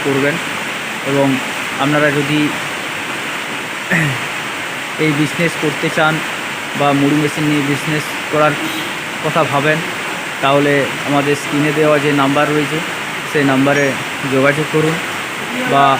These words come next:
আমাদের কোম্পানিতেও আপনারা সরাসরি এসে যোগাযোগ করতে পারেন।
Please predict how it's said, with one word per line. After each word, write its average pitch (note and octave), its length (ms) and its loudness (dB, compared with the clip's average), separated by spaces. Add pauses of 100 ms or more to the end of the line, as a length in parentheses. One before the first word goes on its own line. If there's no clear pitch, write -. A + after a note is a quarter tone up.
(240)
আমাদের C#3+ 280 2 (380)
কোম্পানিতেও D3+ 540 2
আপনারা D3 320 2
সরাসরি D3 460 0
এসে C#3+ 180 0 (720)
যোগাযোগ C#3+ 380 4
করতে C#3 280 0
পারেন। D3+ 200 2